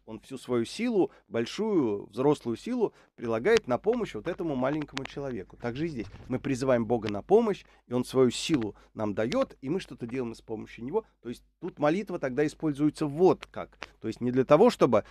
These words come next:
Ему что-то сообщить, что "мне что-то надо, я, ты, Господи, об этом не знал, я тебе сообщаю, дай мне, пожалуйста". Нет. И второй аспект,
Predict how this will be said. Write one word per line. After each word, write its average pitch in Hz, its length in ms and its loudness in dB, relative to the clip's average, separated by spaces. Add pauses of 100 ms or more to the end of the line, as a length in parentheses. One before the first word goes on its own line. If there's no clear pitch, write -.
Ему 147 220 6
что-то 127 280 -2
сообщить, - 640 0 (180)
что - 180 -2
"мне 156 180 8
что-то 151 280 0
надо, 202 300 6
я, 110 140 0 (140)
ты, 147 80 -4
Господи, 139 360 2
об 135 140 4
этом 131 200 0
не 147 60 2
знал, 202 240 2
я 156 120 2
тебе - 200 -6
сообщаю, 165 500 4
дай 117 200 6
мне, 104 160 -4
пожалуйста". 107 640 -8 (240)
Нет. 120 360 -4 (440)
И 131 720 -6 (800)
второй 120 460 -4
аспект, 202 480 -4